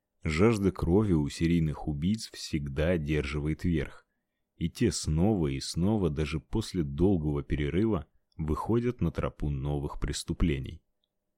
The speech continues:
Да и отчего маньяку требовалось залегать на дно, если все были уверены,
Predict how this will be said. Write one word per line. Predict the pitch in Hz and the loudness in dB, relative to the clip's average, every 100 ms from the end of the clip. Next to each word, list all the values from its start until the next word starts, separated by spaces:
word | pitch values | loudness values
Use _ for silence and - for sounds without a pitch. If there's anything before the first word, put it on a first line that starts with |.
| _ _ _ _ _ | _ _ _ _ _
Да | 80 95 | 2 4
и | 123 | 4
отчего | 92 76 - 78 80 123 | 2 -2 -2 0 4 4
маньяку | 107 80 80 104 98 | 4 4 4 2 2
требовалось | 85 78 80 82 78 78 76 - - - | 0 2 2 0 0 0 -2 -6 -16 -8
залегать | 78 80 82 78 76 - | -2 2 2 2 -2 0
на | 90 | 0
дно, | 90 90 76 - _ _ _ | 2 0 -2 -4 _ _ _
если | - 78 73 71 | -2 -2 -2 -6
все | 67 - 92 | -8 -2 0
были | 82 87 85 | 2 4 4
уверены, | 98 95 82 69 65 - | 4 2 2 0 -6 -10